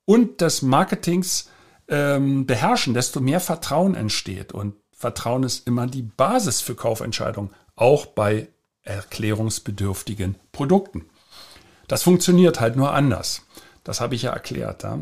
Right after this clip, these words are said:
Also Fazit, gute Technik bringt Sie ins Spiel, gutes Marketing bringt Sie zum Auftrag und beides gemeinsam bringt Sie auf die Pole Position.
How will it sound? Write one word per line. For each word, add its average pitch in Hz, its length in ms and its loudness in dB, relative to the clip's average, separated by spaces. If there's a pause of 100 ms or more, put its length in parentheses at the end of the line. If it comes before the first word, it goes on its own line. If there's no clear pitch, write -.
(140)
Also 123 240 4
Fazit, 196 540 2 (640)
gute 175 280 4
Technik 208 520 2
bringt 165 240 2
Sie 165 140 -2
ins 127 120 0
Spiel, 208 460 4
gutes 151 320 2
Marketing 170 560 4
bringt 160 240 2
Sie 175 100 -2
zum 147 220 0
Auftrag 196 640 6
und 165 100 2
beides 151 380 4
gemeinsam 160 840 6
bringt 143 280 0
Sie 151 100 0
auf 135 160 0
die 143 120 -2
Pole 151 260 2
Position. 113 540 -4